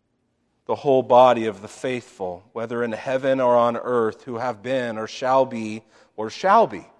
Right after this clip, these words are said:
spiritually united to Christ as their Savior, is how Bannerman describes the church invisible.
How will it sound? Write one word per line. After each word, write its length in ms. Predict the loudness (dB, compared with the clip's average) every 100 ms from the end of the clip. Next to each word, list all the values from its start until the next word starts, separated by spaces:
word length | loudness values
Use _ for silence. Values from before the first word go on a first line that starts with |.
| _ -20
spiritually 680 | -10 0 2 0 0 -4
united 500 | -2 -2 0 0 -2
to 100 | -8
Christ 520 | -8 -2 0 0 -6 -12
as 340 | -8 -8 -8 -8
their 360 | -6 -6 -8 _ _ _
Savior, 600 | -10 -8 -8 -10 -14 -16
is 140 | -16
how 360 | -10 -6 -6 -10 _ _ _
Bannerman 440 | -4 -2 -2 -6 -10
describes 680 | -14 -10 -4 -2 -2 -6
the 80 | -16
church 580 | -18 -10 -10 -10 -16 -20 _ _ _ _ _ _
invisible. 1800 | -14 -10 -10 -14 -20 _ _ _ _ _ _ _ _ -14 -12 -12 -16 -20